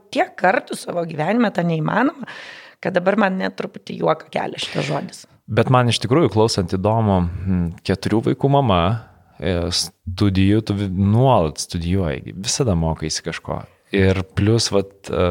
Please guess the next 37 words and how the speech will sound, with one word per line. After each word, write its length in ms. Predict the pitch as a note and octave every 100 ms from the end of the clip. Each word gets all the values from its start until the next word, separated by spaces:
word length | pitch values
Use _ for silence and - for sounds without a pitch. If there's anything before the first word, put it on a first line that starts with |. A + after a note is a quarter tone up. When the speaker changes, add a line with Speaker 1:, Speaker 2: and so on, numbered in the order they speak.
| F2
Speaker 2:
K 180 | - F2+
M 100 | E2+
M, 140 | F2+ G2 G#2 A2
vaikystės 480 | F#2+ F2+ F#2+ - F#2
sodas. 340 | G#2 G#2 G2 -
Atrodo, 340 | - - D3+ C#3+
kad 160 | C3 -
kažkur 440 | - B2+ - F3
turi 280 | F3 C#3+ C#3+
vis 160 | C3 B2+
tiek, 240 | C#3 C3 -
e, 580 | A#2+ A2 G2+ F#2+ - G#2+ B2
kompromisus 600 | - A#2+ C3 C3+ - -
priimti, 500 | - A#2+ A#2+ C3+ C3+ B3 - A3 -
Speaker 1:
<laughs> 340 | G#3+ G#2+ G2
Speaker 2:
ne? 120 | G2+ A#2+
Ir, 160 | B2 A#2+ - - -
bet, 280 | A#2 A#2+ B2
bet 220 | C3+ C3
galbūt 540 | C#3 D3+ D3+ E3 E3+ -
tu 140 | C#3
jauti, 420 | C3 B2 - G3 G#3+
kad 200 | C#3 B2+
yra 100 | D3+
kaž-, 200 | B2+ - _ _
kažkokia 540 | A#2+ - - B2 D3
savybė, 400 | - A2 B2+ F#2+
nežinau, 300 | D#2 D2+ D2+
ar 20 |
disciplina, 560 | - E2 - F#2 G2+ A2
ar 20 |
kas 220 | - B2
ten 160 | G#2+ F#2+
bebūtų, 400 | F2 G#2 - F3+ - - - _
kas 240 | A#2+ A2+
padėjo, 480 | - F#2+ G2 A2+ A#2 G2+
vat, 180 | F#2